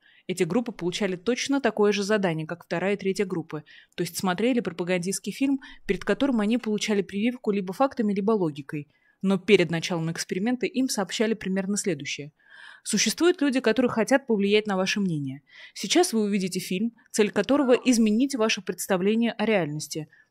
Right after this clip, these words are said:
Но сперва вы прочитаете текст, у которого точно такая же цель,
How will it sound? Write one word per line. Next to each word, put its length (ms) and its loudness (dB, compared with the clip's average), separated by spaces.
Но 100 0
сперва 360 6
вы 100 2
прочитаете 560 0
текст, 400 -2
у 60 -12
которого 400 4
точно 420 0
такая 320 4
же 120 2
цель, 300 -2